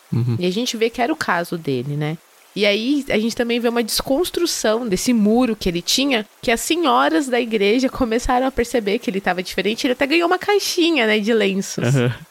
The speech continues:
Speaker 2: E ele não se sentia mais tão mal em ter que chorar na frente das pessoas. O que é muito legal.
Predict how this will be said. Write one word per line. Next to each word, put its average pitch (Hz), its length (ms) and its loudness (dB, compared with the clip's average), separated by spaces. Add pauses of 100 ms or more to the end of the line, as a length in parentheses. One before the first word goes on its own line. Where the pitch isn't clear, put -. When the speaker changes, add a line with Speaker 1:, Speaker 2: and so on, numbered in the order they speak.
(160)
Speaker 2:
E 185 140 0
ele 190 160 2
não 220 100 0
se 220 60 -4
sentia 226 480 0
mais 208 240 0
tão 233 260 -2
mal 214 460 0
em 214 120 -4
ter 202 280 -4
que - 180 -10
chorar 190 640 -2 (100)
na 185 160 -2
frente 185 380 -6
das 196 140 -2
pessoas. 214 480 -2 (320)
O 240 80 -2
que - 100 -2
é 262 80 2
muito 226 480 2
legal. 160 400 -2